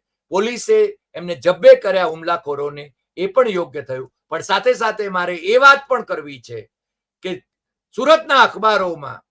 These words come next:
જે રીતે પેલી એક નરેન્દ્ર મોદીની પ્રતિમા જાણે કે ભગવાન સ્વરૂપે બેઠા હોય ને ગણપતિજી એમના દ્વારપાળો હોય,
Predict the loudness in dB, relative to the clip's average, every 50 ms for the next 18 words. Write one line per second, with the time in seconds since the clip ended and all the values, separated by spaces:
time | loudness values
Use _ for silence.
0 | _ _ _ _ _ _ -6 -2 0 0 0 -2 -6 -8 _ -12 -12 -10 _ -10
1 | -10 -8 -8 -8 -8 -10 -12 -14 _ -20 -20 _ _ _ _ _ _ _ _ _
2 | _ _ _ -20 -14 -4 0 4 4 4 4 4 0 2 4 4 2 2 0 -6
3 | -8 -8 -10 -8 -10 -10 -10 -10 -12 -10 -8 -8 -8 -8 -8 -10 -10 -10 -8 -10
4 | -10 -8 -8 -6 0 4 6 6 6 4 2 -4 -4 0 0 0 0 0 -2 -4
5 | -2 -2 -4 -4 -2 -4 -4 -4 -4 -6 -8 -10 -12 -16 -16 -16 -18 -12 -8 -8
6 | -8 -4 -4 -4 -6 -6 -10 -14 -10 -4 -4 -4 -4 -4 -6 -8 -8 -8 -8 -4
7 | -4 -4 -4 0 0 2 2 2 0 -2 -6 -8 -12 -18 _